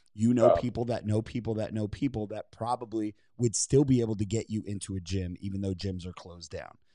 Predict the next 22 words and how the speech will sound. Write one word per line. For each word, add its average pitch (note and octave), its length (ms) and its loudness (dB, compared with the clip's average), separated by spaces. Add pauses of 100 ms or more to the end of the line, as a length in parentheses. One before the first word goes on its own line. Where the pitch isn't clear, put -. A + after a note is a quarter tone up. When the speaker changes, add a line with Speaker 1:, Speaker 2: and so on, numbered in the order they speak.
(320)
Speaker 1:
I've A#2+ 160 4
Speaker 2:
Yeah. E2+ 120 6
Speaker 1:
gotten G#2+ 540 2 (200)
plenty A2 380 0
of F#2+ 180 -4
gym G#2 260 0
owners G#2 420 -2
that G2 120 0
are F#2+ 60 -4
like, F#2+ 260 -4
"Hey, B2 260 0
I'll G#2+ 120 0
give G#2 160 -4
you F#2+ 60 -8
the F2 100 -12
key," B2 460 -4
this A2+ 300 -2
and G#2 120 -4
that, G#2+ 160 -6 (260)
which, - 340 0
uh, - 800 -12
I, F3+ 280 6